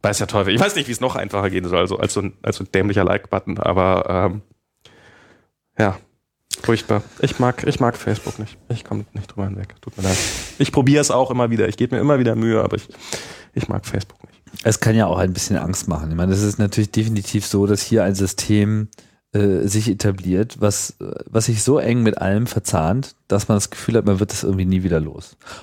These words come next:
Speaker 2: Und damit ist natürlich auch gleich die Machtfrage ges-, gestellt. Ja, was bedeutet das? Dass ein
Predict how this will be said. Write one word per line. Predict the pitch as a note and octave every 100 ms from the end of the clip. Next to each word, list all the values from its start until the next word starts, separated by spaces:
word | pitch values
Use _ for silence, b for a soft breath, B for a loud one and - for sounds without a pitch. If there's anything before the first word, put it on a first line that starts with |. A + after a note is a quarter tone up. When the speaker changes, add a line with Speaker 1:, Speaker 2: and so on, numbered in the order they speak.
| B
Speaker 2:
Und | G#2
damit | G2+ G2+ G2+
ist | G2+ G#2
natürlich | G2+ G#2+ -
auch | G2
gleich | - F#2
die | -
Machtfrage | F#2 - - F2 E2
ges-, | D#2 D#2+ - - -
gestellt. | - - C2 - - _ _ _ _ _ -
Ja, | E2 - - _
was | F2 -
bedeutet | G2+ F#2+ E2+ E2 -
das? | C#2+ - b b b b _
Dass | F2 E2+ - - -
ein | E2+ E2+ E2 F2